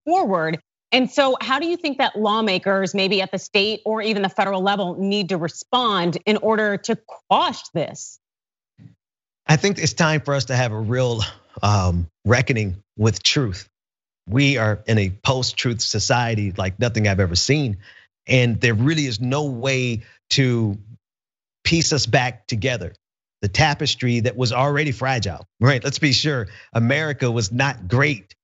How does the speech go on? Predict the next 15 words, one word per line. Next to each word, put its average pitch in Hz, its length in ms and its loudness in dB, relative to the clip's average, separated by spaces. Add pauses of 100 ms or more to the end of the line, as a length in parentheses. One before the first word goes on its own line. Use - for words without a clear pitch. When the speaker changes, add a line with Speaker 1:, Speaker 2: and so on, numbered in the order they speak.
(300)
Speaker 2:
at 127 140 4
any 175 220 4
point 113 340 -2 (400)
because 135 320 2
there 143 120 2
was 135 120 2
always 143 300 2
somebody 127 480 -2
upon 120 340 0
which 139 300 2
America 120 420 0
stood 135 500 -2
for 135 140 0
their 139 140 0
greatness. 127 520 -4